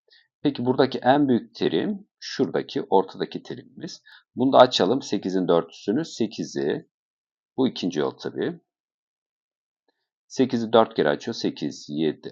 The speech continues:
altı, beş. Paydaya da dört faktöriyel. Dört, üç, iki. Üç kere iki, altı gitti.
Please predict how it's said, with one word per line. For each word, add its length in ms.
altı, 600
beş. 560
Paydaya 420
da 160
dört 220
faktöriyel. 460
Dört, 340
üç, 540
iki. 340
Üç 180
kere 160
iki, 200
altı 400
gitti. 500